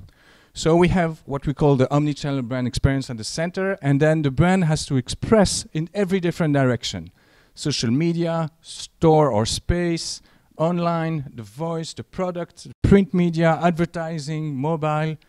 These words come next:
And all this works in a very easy way, like this. It's, it's going in every direction. You cannot control that,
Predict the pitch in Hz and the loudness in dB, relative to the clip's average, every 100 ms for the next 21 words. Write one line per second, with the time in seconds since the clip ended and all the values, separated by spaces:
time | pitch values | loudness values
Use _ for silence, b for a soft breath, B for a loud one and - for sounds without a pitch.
0 | b b b b - 165 214 269 214 185 | b b b b -4 0 2 2 2 0
1 | - 160 165 160 139 131 117 156 160 156 | 2 4 4 4 2 2 2 2 2 -4
2 | - 165 147 135 123 95 76 101 135 139 | -8 -8 -6 -2 -2 -2 -6 -6 -4 -4
3 | - 98 - - _ _ _ _ _ _ | -6 -10 -10 -20 _ _ _ _ _ _
4 | _ _ _ _ _ - 190 185 _ - | _ _ _ _ _ -10 -10 -10 _ 4
5 | 175 214 202 123 117 - 185 185 180 180 | 6 8 4 -8 -10 2 6 6 6 2
6 | 180 170 170 175 170 151 143 143 175 170 | 0 0 0 -2 -4 -4 -4 -2 -2 -2
7 | 175 151 - 196 165 110 87 - | -4 -4 -4 -4 -4 -8 -12 -18